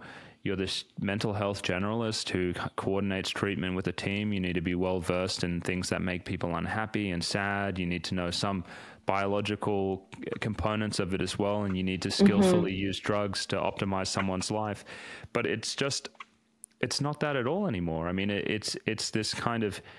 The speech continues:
Speaker 1: in and out, you know, have this medication and, you know, I'm gonna keep you functional, but
Speaker 2: I
Speaker 1: I
Speaker 2: think
Speaker 1: really have about this much investment in actually helping you, in, in actually understanding you and, and, <laughs> you know, helping you thrive.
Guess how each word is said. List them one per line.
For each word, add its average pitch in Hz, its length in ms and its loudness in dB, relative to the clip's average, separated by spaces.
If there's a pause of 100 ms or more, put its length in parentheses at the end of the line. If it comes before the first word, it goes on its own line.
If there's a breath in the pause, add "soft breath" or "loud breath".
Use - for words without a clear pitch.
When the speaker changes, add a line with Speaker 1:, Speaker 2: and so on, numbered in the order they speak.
(280 soft breath)
Speaker 1:
in 127 140 0
and 143 140 0
out, 101 520 0
you 107 120 -2
know, 90 120 0
have 110 240 0
this 113 220 -2
medication 95 1000 0
and, 92 560 -2
you 113 100 0
know, 98 80 2
I'm 98 180 2
gonna 104 140 0
keep 113 260 -2
you 95 60 2
functional, 104 580 0
but 92 160 2 (140 loud breath)
Speaker 2:
I 277 60 12
Speaker 1:
I - 20 12
Speaker 2:
think - 260 10
Speaker 1:
really 120 220 4
have 113 240 2
about 98 340 2
this 113 280 0
much 107 280 2
investment 95 680 0 (260 soft breath)
in - 100 -2
actually 98 460 0
helping 85 380 0
you, 82 160 0
in, 110 100 0
in 101 180 0
actually 120 360 8
understanding 107 600 0
you 104 300 2
and, 90 220 0
and, 87 260 0 (100)
<laughs> - 120 -2
you 143 80 2
know, 104 100 2
helping 120 340 0
you 110 80 2
thrive. 101 540 0